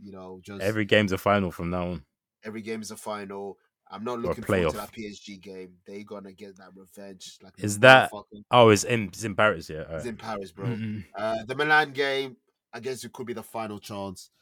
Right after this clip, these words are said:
Speaker 1: But all in all, it is what it is. Champions League is a bonus. Hopefully we get Europa. I wouldn't be mad
Speaker 2: Yeah,
Speaker 1: if we
Speaker 2: that's the
Speaker 1: get
Speaker 2: thing,
Speaker 1: Europa.
Speaker 2: man. Yeah,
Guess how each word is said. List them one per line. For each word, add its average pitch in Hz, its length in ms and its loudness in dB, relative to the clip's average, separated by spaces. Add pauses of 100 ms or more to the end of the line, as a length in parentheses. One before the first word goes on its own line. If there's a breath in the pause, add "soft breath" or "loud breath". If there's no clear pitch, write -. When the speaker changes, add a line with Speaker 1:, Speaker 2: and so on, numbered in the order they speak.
(240)
Speaker 1:
But 170 240 4
all 233 200 8
in 180 120 4
all, 151 300 2
it 147 120 -6
is 185 240 0
what 147 160 2
it 127 80 -2
is. 131 200 0
Champions 170 340 -4
League 147 120 -4
is 127 120 -8
a 113 40 -6
bonus. 117 520 -6 (160 soft breath)
Hopefully 156 320 -2
we 123 100 -10
get 117 200 -6
Europa. 107 400 -8
I 107 60 -6
wouldn't 117 240 -6
be 101 300 -12 (180)
mad 107 240 -6
Speaker 2:
Yeah, 139 100 4
Speaker 1:
if - 20 4
we - 20 4
Speaker 2:
that's 156 160 6
the 160 120 -4
Speaker 1:
get - 100 -12
Speaker 2:
thing, 170 220 0
Speaker 1:
Europa. 90 240 -4
Speaker 2:
man. 120 180 -14
Yeah, 117 320 -2